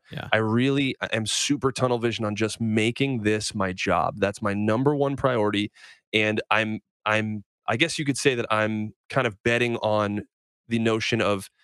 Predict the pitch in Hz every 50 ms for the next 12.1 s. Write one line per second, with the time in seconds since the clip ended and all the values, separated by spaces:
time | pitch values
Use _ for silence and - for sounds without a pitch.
0 | _ _ _ _ _ _ _ _ _ - - - 170 151 143 147 139 120 110 110
1 | 110 113 117 - 107 104 104 - - 104 104 98 101 95 95 98 104 98 98 123
2 | 165 202 - _ _ _ - - 73 80 - - 127 - 143 135 120 - - 127
3 | 127 123 165 208 196 170 214 254 - - 143 123 123 117 110 110 117 107 101 -
4 | 110 101 - 104 98 101 98 - 101 95 98 98 92 92 87 101 104 139 131 120
5 | 117 120 123 131 139 135 131 127 - 139 139 131 139 127 131 127 117 120 120 120
6 | 117 113 110 113 113 117 113 110 110 117 113 107 95 - 104 104 104 107 110 107
7 | 107 107 107 104 107 - - - - 101 101 - - - - _ _ _ _ _
8 | - 110 95 87 110 120 _ 107 107 101 113 107 107 107 107 104 - - - -
9 | _ _ _ _ - - - 110 104 113 120 - _ _ - 107 - 123 127 135
10 | 147 147 113 104 92 90 - - 101 87 _ _ _ _ _ - - _ _ _
11 | _ _ _ _ - 113 117 113 113 113 - - 123 117 117 120 113 - - -
12 | 78 69